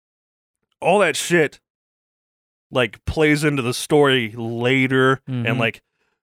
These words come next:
Speaker 1: the, like, "Why do you carry a giant sword around?" Is because when he was a kid, he had to carry a full-size sword, so he's always just used to having a sword that's, like, the size of him,
Speaker 2: Yeah,
Speaker 1: basically.
Speaker 2: exactly.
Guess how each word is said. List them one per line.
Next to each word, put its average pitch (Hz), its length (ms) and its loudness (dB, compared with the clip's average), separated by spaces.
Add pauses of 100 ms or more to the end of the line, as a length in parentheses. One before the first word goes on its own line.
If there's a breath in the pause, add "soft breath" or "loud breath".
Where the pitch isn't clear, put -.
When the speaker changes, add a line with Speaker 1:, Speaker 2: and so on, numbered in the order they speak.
(140)
Speaker 1:
the, 120 140 -4
like, 113 440 -6
"Why 147 240 2
do 170 60 -4
you 165 100 -2
carry 160 300 2
a - 20 -4
giant 143 420 -2
sword 185 320 2
around?" 110 300 -2
Is 104 160 -10
because 135 400 -4
when 135 100 -2
he 135 60 0
was 123 140 -4
a 110 60 -6
kid, 196 300 0
he 123 80 -2
had 117 140 -2
to 110 40 -6
carry 131 300 -2
a 113 60 -4
full-size 127 580 -2
sword, 135 400 0
so 120 140 -6
he's 113 100 -4
always 123 400 0
just 113 220 -6
used 127 320 -6
to 123 100 -6
having 131 400 -2
a 104 80 -4
sword 131 460 -2
that's, 110 160 -6
like, 113 240 -4 (240)
the 117 80 -6
size 123 360 -2
of 101 140 -6
him, 127 200 -2
Speaker 2:
Yeah, 156 180 0
Speaker 1:
basically. 113 140 -4
Speaker 2:
exactly. 123 440 -8